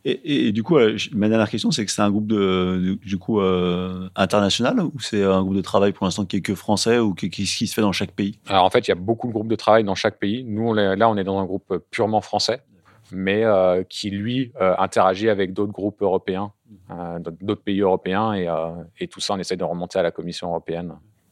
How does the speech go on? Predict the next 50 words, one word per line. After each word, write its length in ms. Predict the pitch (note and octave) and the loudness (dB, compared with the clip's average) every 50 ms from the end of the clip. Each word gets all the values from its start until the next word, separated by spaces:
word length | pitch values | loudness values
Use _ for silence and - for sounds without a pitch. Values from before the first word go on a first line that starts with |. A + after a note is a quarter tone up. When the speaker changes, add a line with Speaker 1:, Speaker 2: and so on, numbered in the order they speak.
| _ | _
Speaker 2:
qui 40 | - | 0
Speaker 1:
Je 40 | - | 2
Speaker 2:
avait 100 | - - | 4 6
Speaker 1:
sais 60 | G#2 G#2+ | 6 6
Speaker 2:
ouvert 160 | A2 A2 A2+ | 8 8 6
Speaker 1:
pas, 40 | A2 | 6
Speaker 2:
une 80 | G2+ | 4
consultation 540 | F2+ G#2 - - G2+ - G#2 F#2 - - G#2 | 0 -4 -4 -4 -4 -2 -2 -2 -2 -2 -4
Speaker 1:
parce 140 | G#2 G2+ F#2+ | -2 -2 -2
que 40 | F2+ | -2
je 60 | E2+ | 0
sais 60 | - | 2
Speaker 2:
l'année 0 | |
Speaker 1:
pas 60 | A#2+ G#2+ | 2 2
Speaker 2:
dernière. 40 | F#2+ A2+ | 2 2
Speaker 1:
combien 80 | A2+ | 2
il 40 | A2 | 2
y 40 | G#2+ | 2
a 20 | |
d'assureurs 480 | G2 G#2 G2 - - A2+ G#2 G2 F#2+ F2+ | 4 2 2 2 2 2 2 2 2 2
en 140 | F#2+ F#2+ F#2+ | 0 -2 -2
Europe, 300 | F#2+ - A#2 A#2+ A#2 - | 0 2 2 2 2 0
mais 80 | G2 F2+ | -6 -4
ça 140 | - - F#2 | -4 -4 -2
doit 160 | G2 F#2+ F#2 | -2 -2 -4
être, 180 | F#2 - - F#2+ F#2 F#2+ F2+ F2+ G2+ G#2+ - - - - - - - - - - - - - _ - | -4 -6 -6 -6 -6 -6 -8 -12 -12 -14 -14 -12 -10 -10 -8 -4 0 0 2 0 0 -4 -8 _ -2
euh, 60 | F#3 D3+ - _ | -2 -2 -2 _
<laughs> 140 | - - F#3 | 0 0 0
Speaker 2:
C'est 420 | - - - - - - D#2+ - | 2 0 -4 -6 -4 -6 -6 -4
faramineux. 440 | - - F2 E2+ F2+ F2+ F2+ F2 E2 | 0 2 4 4 4 2 2 0 4
Speaker 1:
Ça, 180 | D#2+ - B2 B2 | 6 6 6 6
ça 180 | - - C3+ | 6 2 2
doit 80 | A2+ G#2+ | 2 2
être 80 | A2 - | 2 2
faramineux, 460 | - G#2 G2 G2 F#2+ G2 G#2 G2 F#2 | 2 4 4 4 4 2 2 0 -2
quoi. 160 | - - E3 | -4 -6 -4
Ça 160 | - - E3 | 2 4 4
nous 140 | F3 F3 F#3 | 6 6 6
amène 180 | F#3+ G#3 A3 G3+ | 6 6 6 4
un 60 | F3+ | 4
petit 140 | D#3 - A#3+ | 2 0 0
peu, 300 | - - F3+ E3+ D#3+ D3 | 4 6 6 6 8 6
oula, 300 | C3+ C#3+ C3+ C3 G#2+ G#2+ | 6 6 6 6 6 6
je 100 | - - | 4 0
vois 100 | D#3+ G#2+ | -4 -2
que 120 | - A#2 | 0 0
le, 200 | G#2+ G#2+ - - F#2 F#2 - | 0 0 0 -2 -2 -2 0
le 220 | - A#2 A#2 A#2 | 2 2 2 2
temps 180 | - B2+ B2 A#2 | 4 2 2 2
file, 320 | - - E3 E3 E3 D#3+ | 2 2 2 4 4 4